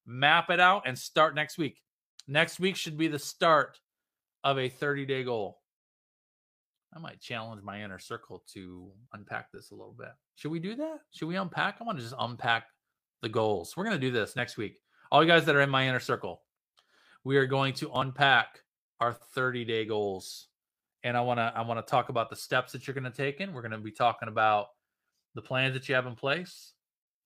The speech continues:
And we're gonna, we're gonna make sure that everybody's on the track, uh, is on the right track to unpack it. You like that? So all you guys that are here listening to me, um, all you guys that are here listening to me, get yourself ready to talk about your thirty-day goal and your plan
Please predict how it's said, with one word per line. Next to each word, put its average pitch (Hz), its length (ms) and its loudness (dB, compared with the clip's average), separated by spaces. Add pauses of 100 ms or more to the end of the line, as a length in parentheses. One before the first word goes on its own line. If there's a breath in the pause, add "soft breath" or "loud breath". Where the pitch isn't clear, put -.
(480)
And 131 120 -8
we're 123 100 -8
gonna, 117 240 -4
we're 113 80 -10
gonna 117 140 -6
make 117 160 -4
sure 123 180 -4
that 117 100 0
everybody's 120 340 -2
on 120 100 -4
the 113 80 -6
track, 127 340 2 (160)
uh, 127 160 0
is 120 160 -4
on 120 140 0
the 113 80 -2
right 113 200 2
track 120 420 2
to 131 140 -8
unpack 110 440 -4
it. 90 120 -12
You 113 100 -4
like 143 180 2
that? 214 260 2 (180 loud breath)
So 151 120 4
all 156 120 10
you 185 80 6
guys 185 140 6
that 170 100 0
are 156 60 0
here 175 220 2
listening 170 400 0
to 135 100 -6
me, 127 320 -4 (720)
um, 113 600 2 (240)
all 123 120 0
you 156 80 0
guys 160 120 -2
that 151 80 -2
are 139 80 0
here 143 160 -2
listening 139 440 -4
to 117 100 -14
me, 107 360 -8 (420)
get 147 240 2
yourself 156 380 4
ready 139 300 2
to 135 180 -14
talk 170 460 4
about 120 420 2
your 131 100 -4
thirty-day 127 540 -2
goal 135 380 0
and 123 120 -6
your 120 120 -6
plan 143 580 -4